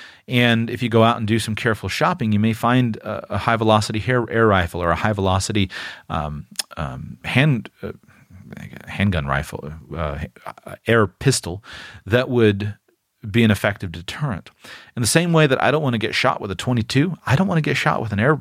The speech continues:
air rifle, uh, especially a high-velocity one. I don't wanna get shot, period.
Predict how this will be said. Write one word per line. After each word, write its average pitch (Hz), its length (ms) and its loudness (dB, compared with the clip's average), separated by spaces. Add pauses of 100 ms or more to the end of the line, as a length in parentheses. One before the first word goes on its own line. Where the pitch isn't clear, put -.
(120)
air 143 160 6
rifle, 78 460 -4 (460)
uh, - 200 -14 (600)
especially - 400 0
a 123 60 6
high-velocity 110 680 0
one. 85 220 -8
I - 100 -2
don't 233 100 2
wanna 262 140 -4
get 214 120 0
shot, - 320 -2
period. 156 460 0